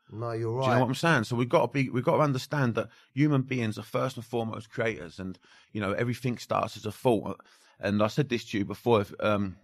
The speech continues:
Speaker 2: on the day, look around the room, see if you can find me anything except for what comes from nature and the earth in its original form.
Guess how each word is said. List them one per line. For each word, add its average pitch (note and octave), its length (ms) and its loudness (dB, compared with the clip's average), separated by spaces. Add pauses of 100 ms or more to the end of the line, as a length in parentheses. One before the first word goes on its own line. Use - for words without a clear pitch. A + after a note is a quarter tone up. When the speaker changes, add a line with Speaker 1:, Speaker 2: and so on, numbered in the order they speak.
(140)
Speaker 2:
on G#2 100 0
the G2 80 0
day, C3 220 0
look B2+ 200 2
around A#2+ 220 6
the A#2 80 4
room, B2 240 2
see - 160 -2
if B2+ 80 0
you B2+ 60 -2
can B2+ 100 -4
find A#2 320 0
me A2+ 80 4
anything F#2 480 -2
except - 480 -2
for B2 120 -4
what A#2 140 4
comes A2+ 280 0
from G2+ 200 0
nature C3 360 2
and G#2+ 160 0
the G2+ 160 4
earth G2 260 -2 (300)
in G#2+ 120 -2
its - 180 -4
original G#2 380 -2
form. G#2 460 -4